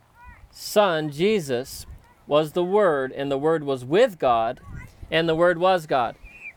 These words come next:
Listen, we're on the beach tonight. We're having a nice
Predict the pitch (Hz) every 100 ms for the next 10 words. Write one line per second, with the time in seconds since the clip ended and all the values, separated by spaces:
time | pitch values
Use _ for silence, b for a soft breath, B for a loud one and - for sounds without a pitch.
0 | _ _ - 156 170 135 156 175 196 180
1 | 185 175 - 175 175 170 170 _ _ -
2 | - 135 131 131 131 147 156 156 156 156
3 | 156 -